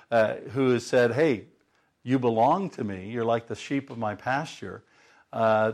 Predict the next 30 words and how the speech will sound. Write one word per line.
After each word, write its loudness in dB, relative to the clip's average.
the 0
normal 2
response 2
of -8
thanksgiving 2
is -2
the -4
desire 0
to -8
know -2
God. -2
And -4
so 4
as 2
we 2
work 2
to -4
get 0
to -8
know 2
God 2
and 0
understand 0
our 4
relationship 0
to -4
him, -6
that's 2
another 4
way 2